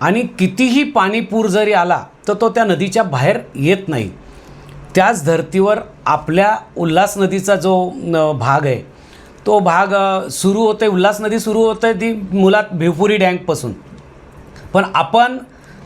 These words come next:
जो बदलापूरकर जो पाणी पितोय, तो बारवी धरण असेल किंवा वसतचं धरण असेल, या दोन धरणाचं पाणी आपण पितोय. त्या दोन धरणाचं पाणी पित असताना, अ,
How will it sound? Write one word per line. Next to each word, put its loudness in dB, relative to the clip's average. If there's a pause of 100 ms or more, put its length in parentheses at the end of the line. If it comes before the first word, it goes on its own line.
जो 4
बदलापूरकर 0
जो 0
पाणी 0
पितोय, -2 (440)
तो 4
बारवी 2
धरण 0
असेल 0 (380)
किंवा 4
वसतचं 0
धरण 2
असेल, -2 (360)
या 4
दोन 2
धरणाचं 2
पाणी 0
आपण 0
पितोय. -4 (680)
त्या 4
दोन -2
धरणाचं 0
पाणी 0
पित -2
असताना, 0 (540)
अ, 2